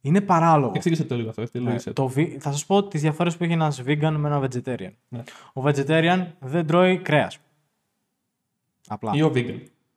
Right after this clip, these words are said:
Speaker 1: Όχι, ο vegan είναι αυτός, ε,
Speaker 2: Που δεν τρώει ούτε γάλα, ούτε τίποτα.
Speaker 1: δεν τρώει το οτιδήποτε, ούτε
Speaker 2: Είναι
Speaker 1: κρέας, ούτε ό,τι παράγεται από ζώο.
Speaker 2: Α, ναι, ναι,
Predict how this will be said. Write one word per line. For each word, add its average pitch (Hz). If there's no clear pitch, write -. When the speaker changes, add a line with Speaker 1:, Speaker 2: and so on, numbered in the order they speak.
Speaker 1:
Όχι, 110
ο 110
vegan 135
είναι 135
αυτός, 139
ε, 135
Speaker 2:
Που 135
δεν 131
τρώει 160
ούτε 160
γάλα, 156
ούτε 156
τίποτα. 143
Speaker 1:
δεν 147
τρώει 151
το 156
οτιδήποτε, 147
ούτε 160
Speaker 2:
Είναι 156
Speaker 1:
κρέας, 160
ούτε 170
ό,τι 180
παράγεται 170
από 147
ζώο. 143
Speaker 2:
Α, 131
ναι, 127
ναι, 117